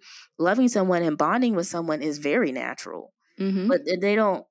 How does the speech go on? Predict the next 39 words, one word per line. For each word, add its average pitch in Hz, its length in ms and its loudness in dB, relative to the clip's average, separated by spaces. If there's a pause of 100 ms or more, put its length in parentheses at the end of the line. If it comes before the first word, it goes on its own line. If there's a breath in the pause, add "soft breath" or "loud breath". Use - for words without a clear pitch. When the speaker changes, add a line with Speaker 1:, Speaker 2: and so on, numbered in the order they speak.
Speaker 1:
you 226 100 2
know, 165 220 2
a 160 80 0
gorilla 156 400 2
is 175 140 0
not 151 200 -2
walking 151 380 0
up 151 200 -2
to 156 340 0 (340 soft breath)
a 156 100 0
gor-, 175 180 0 (120)
a 160 200 2
male 214 280 0
gorilla 185 200 2
is 180 80 -2
not 156 100 -4
walking 175 200 -2
up 147 100 -6
to 170 100 -2
a 156 40 0
girl 185 220 0
gorilla 170 260 -2
and 156 80 -2
being 156 160 0
like, 143 140 -2
"Sign 165 240 0
this 135 160 0
paper." - 560 2 (120)
Speaker 2:
Mm-hmm. 175 340 -4 (600)
Speaker 1:
You 180 120 4
know? 165 300 4 (320)
Speaker 2:
Mm-hmm. 180 340 -4
Speaker 1:
They 175 80 -4
just 196 220 -2
couple 240 380 -2
and 156 140 -4
have 175 160 -4
kids. - 380 2
<laughs> - 100 6